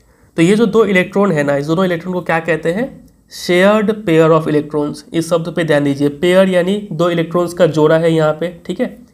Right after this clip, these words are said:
इसलिए यहाँ पे कहा गया है शेयर्ड पेयर of electrons। और ये एक जो पेयर है, ये एक पेयर मिलके एक सिंगल कोवेलेंट बॉन्ड बनाते हैं between two hydrogen atoms। ठीक है, मतलब आप इसको चाहे तो देखिए,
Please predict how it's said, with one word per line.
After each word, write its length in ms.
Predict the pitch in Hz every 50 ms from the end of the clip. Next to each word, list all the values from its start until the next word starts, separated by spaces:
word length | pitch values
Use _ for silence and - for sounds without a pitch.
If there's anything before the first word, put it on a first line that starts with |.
| _ _ -
इसलिए 240 | - - - 180 175
यहाँ 120 | 170 165
पे 80 | 170 170
कहा 200 | 165 170 160 156
गया 140 | 160 170 196
है 60 | 214
शेयर्ड 440 | 202 - - 165 170 175 175 165 -
पेयर 180 | 165 156 156
of 100 | 151 143
electrons। 520 | - 151 143 143 143 - - 143 147 143 - - - _ _ _ _ _ _ _ _ _ _ _ _ _ -
और 160 | 170 160 160
ये 280 | 170 185 190 - - -
एक 240 | - 196 220 220 220
जो 160 | 190 208 202
पेयर 360 | 196 - - 170 165 175 170
है, 280 | 160 160 185 233 - - -
ये 80 | 160
एक 320 | 160 - 175 196 196 - -
पेयर 260 | 180 170 175 175 165
मिलके 380 | 165 160 160 160 - 202 254 262 - - - - _ _ _ _ _ _ _ _ _ _ _ -
एक 180 | - 196 196 196
सिंगल 440 | - - 180 180 185 180 202 214 208
कोवेलेंट 500 | 208 - 170 160 156 151 160 165 165 165
बॉन्ड 360 | 147 139 151 147 147 147 147
बनाते 400 | 139 151 139 139 135 135 - 147
हैं 180 | - - - -
between 380 | 160 151 156 160 160 160 165
two 180 | 160 160 170 170 160
hydrogen 440 | 165 147 143 143 143 143 143 143 -
atoms। 400 | 143 139 - - - - - - - - - - -
ठीक 140 | 170 165
है, 100 | - -
मतलब 340 | 151 147 139 - 156 170 170
आप 160 | 156 147 143
इसको 220 | 151 147 151 - 156
चाहे 320 | 156 156 151 147 156 175
तो 300 | 180 170 185 220 247 - - - - - _ - - - - - - - - - - - - - - - - - - - - - - - - -
देखिए, 320 | - - - - - -